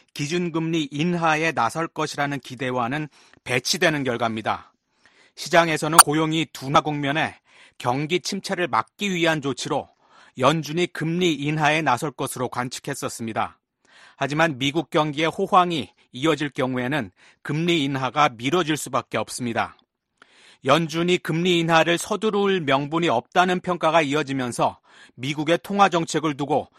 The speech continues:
당분간 불확실성이 커질 것으로 전망됩니다. 최근 서방 주요 경제권의 중앙은행들은 피벗, 통화 정책 전환을 단행한 바 있습니다. 지난 삼월 스위스 중앙은행,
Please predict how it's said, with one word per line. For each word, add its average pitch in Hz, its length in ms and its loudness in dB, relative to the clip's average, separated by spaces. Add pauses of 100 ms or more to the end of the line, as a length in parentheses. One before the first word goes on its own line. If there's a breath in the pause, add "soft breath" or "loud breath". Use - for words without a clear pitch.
(180 soft breath)
당분간 147 600 2
불확실성이 151 840 0
커질 185 320 -2
것으로 131 400 -4
전망됩니다. 120 880 -4 (680 soft breath)
최근 175 320 0
서방 185 440 6
주요 165 260 2
경제권의 147 680 -2
중앙은행들은 139 1000 -2 (340 soft breath)
피벗, 170 400 2 (400 soft breath)
통화 196 340 6
정책 160 440 0
전환을 143 720 0 (160 soft breath)
단행한 143 420 2
바 123 100 2
있습니다. 113 520 -2 (800 soft breath)
지난 165 240 2
삼월 175 320 2
스위스 214 500 -2
중앙은행, 156 600 0